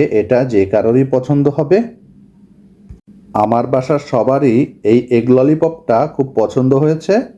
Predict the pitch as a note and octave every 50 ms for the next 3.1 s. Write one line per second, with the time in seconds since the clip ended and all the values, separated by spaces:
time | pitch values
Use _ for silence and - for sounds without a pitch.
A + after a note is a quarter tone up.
0 | _ _ _ - _ _ _ _ - _ _ _ - - - - - - - -
1 | - - - - - - - - - - - A2+ A#2+ A#2+ - - - D#3 C3+ B2
2 | D3+ - - A2 A#2+ B2+ B2+ - G2+ F2 F#2+ A2 B2+ C3 D3+ D#3 - G#3+ F3+ C3+
3 | A#2+ A#2